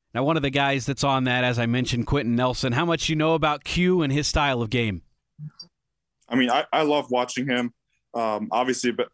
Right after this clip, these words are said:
Speaker 2: one of the best guards in the game, and, um, you know,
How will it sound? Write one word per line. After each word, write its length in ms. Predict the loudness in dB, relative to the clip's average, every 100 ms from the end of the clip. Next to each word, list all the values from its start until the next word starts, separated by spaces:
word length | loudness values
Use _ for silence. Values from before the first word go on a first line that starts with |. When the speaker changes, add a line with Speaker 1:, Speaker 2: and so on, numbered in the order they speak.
| _
Speaker 2:
one 200 | -2 0
of 60 | 0
the 60 |
best 260 | 0 -2 0
guards 260 | 0 2 0
in 80 | 0
the 80 | 0
game, 400 | 0 0 0 -2
and, 160 | -4 -8 -20 -20 -4
um, 520 | 0 2 0 -2 -6 -12 _
you 100 | 0
know, 360 | 2 4 0 -4